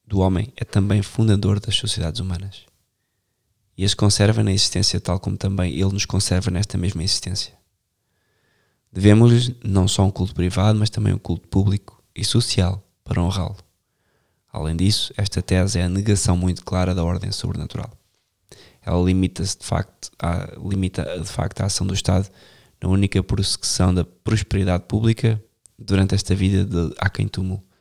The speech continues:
Ou seja, e é verdade, os Estados hoje em dia o que querem é condições de vida, ótimo, boa, é bom, é louvável, pode ser uma virtude humana, melhorar a condição de vida dos seus súbditos.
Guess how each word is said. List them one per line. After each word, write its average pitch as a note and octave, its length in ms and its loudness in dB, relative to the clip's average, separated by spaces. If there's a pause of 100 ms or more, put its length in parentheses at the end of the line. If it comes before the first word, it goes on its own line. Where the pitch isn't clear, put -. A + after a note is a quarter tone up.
(360)
Ou G#2+ 80 -2
seja, F#2+ 380 4 (520)
e G#2 80 2
é G#2 40 4
verdade, A2+ 360 2
os F2 120 -2
Estados F#2+ 280 0
hoje G2 180 2
em F#2+ 60 4
dia A2+ 360 2
o G#2 80 -6
que - 80 -20
querem A2+ 340 6
é - 60 0
condições F2+ 640 0
de - 60 -8
vida, C#3+ 360 4
ótimo, D#3 400 2
boa, A2 260 2
é F#2 140 -4
bom, G2 180 2
é A2+ 80 2
louvável, G2 480 -2 (200)
pode G2+ 200 -4
ser - 120 -2
uma G2+ 120 2
virtude G2 400 -4
humana, G#2+ 380 -2 (300)
melhorar - 300 -2
a G2+ 40 -4
condição G2+ 320 -2
de G2 60 -2
vida G2+ 140 0
dos G2+ 100 -4
seus G2+ 160 -4
súbditos. A2 420 -6